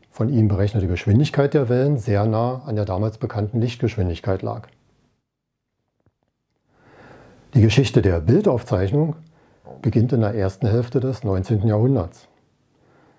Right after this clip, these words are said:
Sie beruht darauf, dass sich lichtempfindliche Materialien mit Stärke und Dauer der Bestrahlung verändern. Am Ende setzte sich ein Verfahren durch, bei dem auf einem durchsichtigen Trägermaterial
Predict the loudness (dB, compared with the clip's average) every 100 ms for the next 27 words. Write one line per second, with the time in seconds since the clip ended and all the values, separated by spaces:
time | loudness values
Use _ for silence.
0 | _ -2 0 2 2 2 2 0 0 -4
1 | -6 -4 -6 -6 -4 -4 -2 -4 -2 -4
2 | -2 -2 -2 -4 -6 -4 -2 0 0 0
3 | -4 -18 -20 -20 -20 _ _ -2 0 -4
4 | -2 0 0 0 -2 -2 0 0 -2 -4
5 | -8 -8 -6 -4 -6 -4 -2 -2 -4 -14
6 | _ _ _ _ _ _ _ _ _ _
7 | _ _ _ _ _ -2 0 4 4 4
8 | 2 -2 -2 -2 -2 -2 -2 -2 -2 -4
9 | -4 -2 0 2 2 2 -2 -12 _ -6
10 | 0 0 0 -4 -6 -4 -4 -4 0 0
11 | 2 -2 -2 -4 -2 -2 0 0 0 -2
12 | 0 -2 -4